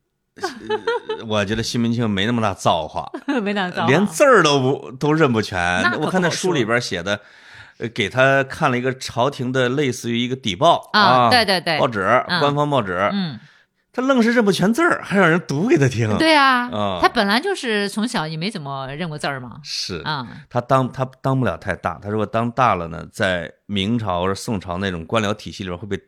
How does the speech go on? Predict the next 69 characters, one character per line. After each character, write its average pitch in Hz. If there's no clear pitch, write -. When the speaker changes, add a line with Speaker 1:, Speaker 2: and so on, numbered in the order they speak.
Speaker 1:
参 101
的。 82
Speaker 2:
有 220
可 160
能 165
哈。 147
Speaker 1:
<laughs> -
Speaker 2:
对， 120
对， 196
对， 104
Speaker 1:
对， 95
Speaker 2:
对， 90
Speaker 1:
对， -
对， 80
对， 76
对。 73
Speaker 2:
至 -
少 226
他 233
不 269
是 262
文 156
官 170
儿。 165
Speaker 1:
连 165
蔡 214
太 147
师 135
都 139
被 135
参 113
呐， 101
Speaker 2:
对， 359
也 320
不 285
是 -
科 370
举 254
出 -
身， -
Speaker 1:
都 -
被 285
弹 254
劾。 254
Speaker 2:
当 262
然 196
也 165
当 220
不 254
了 170
大 139
官 135
儿。 135
Speaker 1:
当 208
不 214
了 120
大 85
官 73
儿。 -
Speaker 2:
对， 196
对， 165
对。 135
Speaker 1:
嗯， 85
嗯。 -
Speaker 2:
哎， 143
回 -
过 175
头 160
来。 123